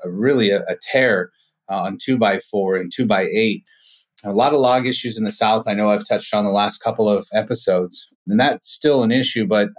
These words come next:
I do see that probably turning a corner here over the next three, three weeks, four weeks or so. Um, I think log supplies are, are, are getting better at the mill level,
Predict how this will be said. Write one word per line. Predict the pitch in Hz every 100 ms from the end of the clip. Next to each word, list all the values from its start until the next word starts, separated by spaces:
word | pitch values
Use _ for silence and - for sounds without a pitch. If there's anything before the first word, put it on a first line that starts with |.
| 104
I | 110
do | 107 143
see | 151 - 139
that | 120 110 -
probably | 127 123 107 104
turning | - 135 127 101
a |
corner | 87 107 113 127
here | 131
over | 131 123
the | 117
next | 120 117 -
three, | - 113 113 113 - - - _
three | 131 127
weeks, | 104 123 127
four | - 110 113
weeks | 110 110
or | 131
so. | 123 131 143 147 _ _ _ -
Um, | 107 101
I |
think | 113 101
log | 107 110
supplies | 110 110 - 110 107 104
are, | 104 101 104
are, | 98 95 98 101
are | 95 92
getting | 90 - 123 117 104 90
better | 101 113 131
at | 135
the | -
mill | 101 104 98
level, | 101 113 139 147